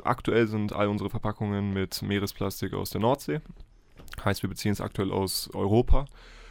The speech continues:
Und das war ursprünglich wirklich ein eine Firma, die tatsächlich das Meeresplastik auch geliefert hat, äh, aber mittlerweile auch nur noch präventives Meeresplastik macht. Also es heißt, Plastik, das gar nicht erst im Meer landet,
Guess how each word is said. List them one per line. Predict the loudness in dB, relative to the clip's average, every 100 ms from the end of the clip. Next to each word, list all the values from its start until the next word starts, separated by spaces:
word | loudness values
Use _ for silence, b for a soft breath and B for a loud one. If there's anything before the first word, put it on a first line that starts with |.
| b b -6
Und | -2 2
das | 0 6
war | 6 6
ursprünglich | 6 6 6 6 4
wirklich | 4 4 4
ein | 4 4 4 2 -2 -8 -18 -16 0
eine | 2
Firma, | 6 6 8 4
die | 0
tatsächlich | -4 0 2 2
das | 2
Meeresplastik | 0 0 -2 -2 -2
auch | 0
geliefert | 2 2 2 2 0 2
hat, | 0 -2
äh, | 2
aber | 4 6 6 4
mittlerweile | 2 2 2 4
auch | 2 0
nur | 0
noch | 0 -2
präventives | 0 0 0 -2 0 0 -4
Meeresplastik | -8 -8 -10 -8 -8 -8 -6
macht. | -6 -2
Also | -2 0
es | 4
heißt, | 6 6 2
Plastik, | 0 0 -2 -8
das | -4
gar | -2
nicht | 0 4
erst | 4 4
im | 0 2
Meer | 4
landet, | 4 4 2 0 -2